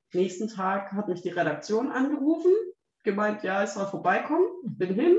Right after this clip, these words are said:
habe mich vorgestellt und habe, ich glaub, einen Monat oder anderthalb Monate später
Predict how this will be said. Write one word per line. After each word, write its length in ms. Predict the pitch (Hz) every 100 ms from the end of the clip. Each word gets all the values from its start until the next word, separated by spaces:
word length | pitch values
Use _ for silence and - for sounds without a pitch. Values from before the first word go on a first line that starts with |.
| 427
habe 180 | 247 -
mich 100 | -
vorgestellt 880 | 196 233 254 - 233 226 226 226 - -
und 560 | 165 190 190 175 165 -
habe, 240 | 170 - _ _ _ _ _
ich 80 |
glaub, 200 | - -
einen 320 | 185 175 143 -
Monat 760 | 143 147 160 214 214 156 151
oder 180 | 143 143
anderthalb 540 | 160 190 156 175 - - - _ - - - _ -
Monate 500 | 190 208 202 190 175
später 800 | 175 - 196 220 254 269 -